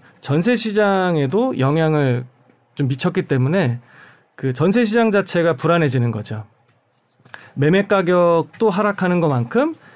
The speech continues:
이게 동조화를 띠면서 전세 시장도 같이 하락을 하게 되는 겁니다. 그러니까 예전에 하락기 때는 매매와 전세가 이제 붙었던 시장이라고 보면 지금은 이 갭이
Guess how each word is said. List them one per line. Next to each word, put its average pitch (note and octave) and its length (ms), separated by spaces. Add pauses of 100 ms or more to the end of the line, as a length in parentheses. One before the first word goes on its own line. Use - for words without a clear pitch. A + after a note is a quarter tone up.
이게 C3+ 480
동조화를 F#3+ 600
띠면서 E3+ 500 (180)
전세 D#3 300
시장도 F3+ 380
같이 D3+ 260
하락을 G3 260
하게 G#3 160
되는 C#3 160
겁니다. A#2 460 (480)
그러니까 C#3+ 220
예전에 G#3+ 340
하락기 A3+ 340
때는 C#3 520 (1000)
매매와 G#3 480
전세가 E3 500
이제 D3+ 140
붙었던 E3 580
시장이라고 D3 400
보면 C#3+ 300
지금은 E3+ 520 (300)
이 C#3 340
갭이 F3+ 400